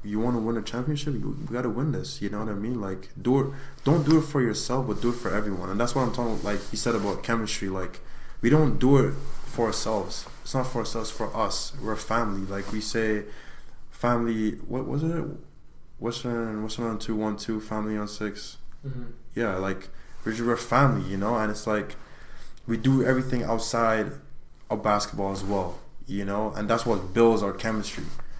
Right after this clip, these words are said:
Speaker 1: So whenever we do something, we do it for us.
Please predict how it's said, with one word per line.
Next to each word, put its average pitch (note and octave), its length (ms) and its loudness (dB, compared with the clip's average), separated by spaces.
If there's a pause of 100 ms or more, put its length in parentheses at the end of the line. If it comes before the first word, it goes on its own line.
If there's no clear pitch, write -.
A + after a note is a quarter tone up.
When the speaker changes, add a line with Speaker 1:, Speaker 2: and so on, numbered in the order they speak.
(220)
Speaker 1:
So - 200 0
whenever A#2+ 400 4
we A2 160 0
do C3 220 6
something, G#2 380 2
we G2 80 0
do A2+ 180 2
it G#2+ 40 2
for - 220 -2
us. - 420 2